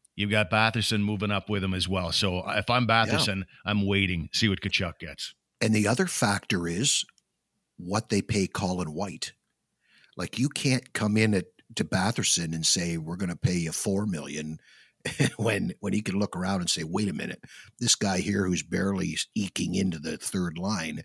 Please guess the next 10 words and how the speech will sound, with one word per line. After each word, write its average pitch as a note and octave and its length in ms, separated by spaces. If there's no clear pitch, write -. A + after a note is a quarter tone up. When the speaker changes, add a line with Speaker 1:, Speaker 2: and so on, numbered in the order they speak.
Speaker 2:
is - 160
making F2+ 300
four F2+ 260
point D#2+ 300
seven D2+ 360
five." D#2+ 540
So E2 360
they, F2 160
they F2 100
kinda, G#2 420